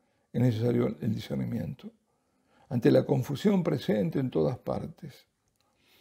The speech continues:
y no hablo solamente de los falsos profetas, porque están <laughs> llenísimos, para, pero t-, t-, de todo, de todos los errores, de todas las mentiras, de todos los engaños.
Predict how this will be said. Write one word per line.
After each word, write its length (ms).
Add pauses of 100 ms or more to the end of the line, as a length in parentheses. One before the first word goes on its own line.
(200)
y 80
no 140
hablo 140
solamente 480
de 60
los 100
falsos 400
profetas, 440
porque 160
están 260
<laughs> 0
llenísimos, 580
para, 320 (360)
pero 180
t-, 80 (100)
t-, 140
de 220
todo, 360
de 60
todos 160
los 160
errores, 400
de 60
todas 220
las 60
mentiras, 640 (300)
de 100
todos 180
los 120
engaños. 580